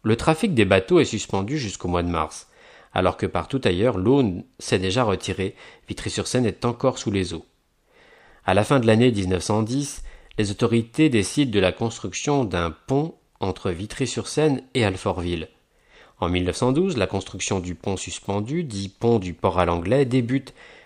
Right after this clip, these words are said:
mais elle ne s'achève que tardivement en raison du conflit mondial. Novateur dans sa conception, le pont suspendu, rigide, d'une portée principale de cent vingt-quatre mètres pour une longueur totale de deux cent trente mètres,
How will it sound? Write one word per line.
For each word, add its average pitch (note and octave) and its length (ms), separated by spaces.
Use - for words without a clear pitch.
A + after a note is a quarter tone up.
mais G2 140
elle G2 160
ne G2 60
s'achève G#2 480
que F#2 100
tardivement A2 760
en G2 100
raison G2 360
du F2 220
conflit A2+ 520
mondial. F#2 640
Novateur F#2+ 420
dans G#2 80
sa A2+ 160
conception, C3+ 760
le F#2+ 180
pont G2+ 300
suspendu, B2+ 1080
rigide, G#2+ 680
d'une A#2 200
portée A2+ 260
principale G#2 580
de F2 120
cent G#2+ 200
vingt-quatre G#2 480
mètres G#2+ 380
pour F#2+ 280
une F2 200
longueur G#2+ 340
totale G#2+ 380
de E2+ 100
deux F#2+ 200
cent C3+ 200
trente A#2+ 300
mètres, G2 320